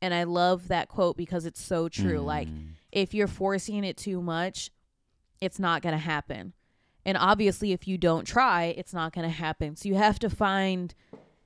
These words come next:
Speaker 1: a, you have to find a happy medium, and you have to find it for yourself, because everybody's happy medium is different. And I feel like for me, and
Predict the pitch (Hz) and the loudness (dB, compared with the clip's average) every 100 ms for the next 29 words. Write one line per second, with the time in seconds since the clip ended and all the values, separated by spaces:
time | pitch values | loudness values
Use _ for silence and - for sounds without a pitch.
0 | _ - 202 185 180 170 165 165 _ _ | _ 2 4 4 4 2 0 -4 _ _
1 | _ _ _ _ _ _ _ - 202 254 | _ _ _ _ _ _ _ -2 4 6
2 | - 240 233 208 202 190 185 185 190 202 | 6 0 2 2 2 0 4 4 4 -2
3 | 185 185 214 226 233 240 247 - _ _ | -4 -4 -2 -2 -2 -4 -8 -14 _ _
4 | _ _ _ _ _ _ 208 202 196 202 | _ _ _ _ _ _ 0 2 2 2
5 | 202 202 208 185 185 180 - 190 180 180 | 0 0 4 4 4 0 0 2 2 2
6 | 185 196 202 202 196 175 - - _ _ | 4 4 2 -2 2 2 0 -12 _ _
7 | _ _ - 202 220 214 202 196 180 190 | _ _ 4 4 6 4 6 4 2 2
8 | 175 196 185 175 175 180 170 - 170 - | 2 2 -2 -2 0 0 -2 -2 -6 -2
9 | 160 151 190 196 - - _ _ _ _ | -4 -2 -2 -2 -4 -16 _ _ _ _
10 | _ _ - 202 185 175 - 202 202 185 | _ _ 0 4 4 2 4 4 6 6
11 | 175 175 - - - _ _ _ _ _ | 6 2 -4 -14 -16 _ _ _ _ _
12 | _ - - _ _ _ _ _ _ _ | _ -20 -20 _ _ _ _ _ _ _
13 | _ - - 208 196 196 208 214 220 240 | _ -2 2 4 4 0 2 2 2 0